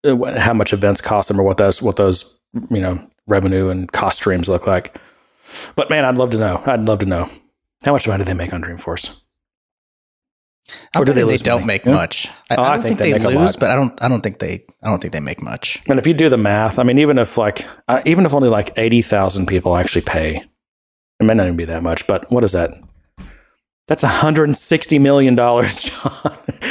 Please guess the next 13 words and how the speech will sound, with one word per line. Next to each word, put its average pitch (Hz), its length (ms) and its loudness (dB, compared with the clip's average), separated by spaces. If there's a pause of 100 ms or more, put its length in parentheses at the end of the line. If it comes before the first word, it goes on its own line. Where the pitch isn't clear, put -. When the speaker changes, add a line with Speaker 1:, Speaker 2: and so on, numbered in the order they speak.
Speaker 1:
And 180 120 2
that 180 80 4
doesn't 196 240 4
even, 165 160 4
that's 160 220 0
before 175 280 2
you 160 80 4
even 170 140 4
start 165 240 0
this - 140 -2
adding 151 260 2
up 139 80 2
sponsorships. - 960 -2